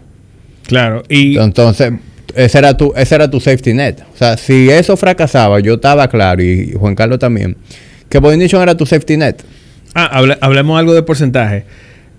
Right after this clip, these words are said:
Speaker 1: El porcentaje de éxito de ese tipo de, de emprendimiento es de un cinco por ciento. La gente no, o sea, lite-, es como de decir, "Oye, si te va por ahí, te va, te va a caer". O sea, mm, tienes cinco por ciento de no caerte, como que tú sabes que te va a traer ahí.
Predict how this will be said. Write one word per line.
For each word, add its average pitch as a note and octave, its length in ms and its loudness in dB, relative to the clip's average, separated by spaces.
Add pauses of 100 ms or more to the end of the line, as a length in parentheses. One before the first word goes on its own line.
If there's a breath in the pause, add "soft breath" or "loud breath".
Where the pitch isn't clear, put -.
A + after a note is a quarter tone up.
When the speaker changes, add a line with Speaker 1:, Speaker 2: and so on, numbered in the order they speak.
Speaker 1:
El C#3 140 2
porcentaje D#3+ 500 2
de F#3+ 140 2
éxito C3+ 300 0
de C3+ 40 2
ese C#3+ 100 0
tipo D3 280 0
de, C3+ 480 -2
de B2+ 120 -4
emprendimiento B2+ 640 0
es A#2 60 -2
de B2+ 60 -2
un B2+ 60 0
cinco C3 280 -4
por A2 140 -10
ciento. - 260 -16 (600)
La A2+ 140 -8
gente B2+ 240 -2
no, C3 240 -4 (240)
o B2 40 -14
sea, A#2+ 220 -6 (200)
lite-, D#3 320 -2
es F3 120 0
como G#3 260 2
de G3 80 4
decir, F3+ 400 0 (440 loud breath)
"Oye, D#3 260 2
si D3 120 -6
te D3 100 0
va D#3 140 0
por F#3 120 0
ahí, F#3+ 140 0
te E3 160 -2
va, D3+ 380 -2 (100)
te C3+ 100 -4
va C3+ 100 0
a C#3+ 60 -4
caer". B2+ 360 0 (200)
O - 40 -20
sea, B2+ 320 -2 (400)
mm, - 1200 -12
tienes A3+ 240 2
cinco A#3+ 220 0
por F3 100 0
ciento F#3 200 0
de E3+ 40 0
no E3+ 100 -2
caerte, A2 380 -2
como A#2+ 140 -6
que A2+ 60 -4
tú B2+ 100 -6
sabes C3+ 160 -2
que A#2+ 80 -6
te G#2+ 160 -10
va G#2 100 -8
a - 40 -12
traer - 300 -12
ahí. - 160 -14